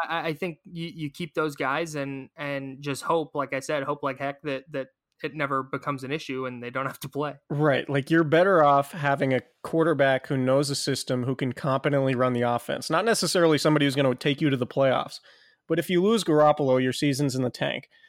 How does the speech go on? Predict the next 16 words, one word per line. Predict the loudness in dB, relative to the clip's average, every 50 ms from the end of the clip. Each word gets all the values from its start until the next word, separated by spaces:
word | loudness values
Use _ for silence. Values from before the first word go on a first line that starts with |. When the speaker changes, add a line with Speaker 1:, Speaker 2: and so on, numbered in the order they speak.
| _ _ _ _ _ 0
Speaker 2:
But | 2 2 2 4
in | 4 4
order | 4 4 4 4 2
to | 2 0 -2
still | 0 2 2 2 2
develop | 4 2 2 4 6 6 8 8 6 4 2
the | 2
rest | 2 2 2 2 2 0
of | 0
the | 0 0
roster, | 2 2 4 4 4 2 0 -2 -2 -2 -2
you | 0 0 0 2
need | 2 2 2 0 0
competent | -2 -2 0 0 0 0 0 -2 -2
quarterback | -2 0 0 2 2 2 2 0 -2 -2 -6
play. | _ -8 -8 -8 -8 -10